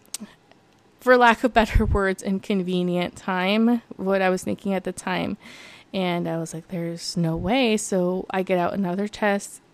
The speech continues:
positive, and I didn't know what to do. I was just kind of mentally freaking out. So, uh, I just grabbed the tests.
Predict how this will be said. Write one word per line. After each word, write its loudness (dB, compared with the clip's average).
positive, -2
and 2
I 2
didn't 4
know 4
what 0
to -14
do. 0
I 4
was 0
just -8
kind 2
of 0
mentally 2
freaking -2
out. 0
So, 2
uh, -2
I 4
just -6
grabbed 2
the 0
tests. -4